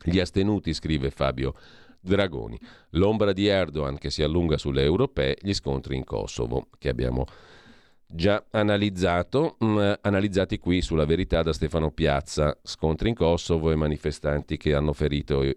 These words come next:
i soldati italiani. Infine si chiude con Milano, vigili denunciati per tortura e razzismo, il trans ha presentato querela per le manganellate e lo spray al peperoncino, è suo diritto,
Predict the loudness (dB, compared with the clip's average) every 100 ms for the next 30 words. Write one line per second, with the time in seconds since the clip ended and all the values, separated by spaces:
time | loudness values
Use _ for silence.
0 | -6 -8 -6 -4 -4 -6 -6 -6 -6 -2
1 | 0 0 0 0 -2 -8 -14 -4 0 2
2 | 0 0 0 2 2 2 0 -2 -4 -2
3 | 0 0 -4 -4 -4 -2 0 2 0 -2
4 | 0 0 0 -2 -4 0 -2 0 -2 -2
5 | 0 2 4 4 2 -2 -4 -4 -2 -2
6 | -2 -6 -20 -20 -20 _ -2 -2 0 0
7 | 2 0 -2 -2 -2 0 0 2 0 0
8 | -2 -2 0 2 4 2 2 0 0 2
9 | 2 2 2 2 2 2 0 0 0 0
10 | 0 -2 -2 0 2 0 -2 -4 -2 0
11 | 0 0 0 2 2 0 -6 -18 -10 -4
12 | -2 -2 -2 -4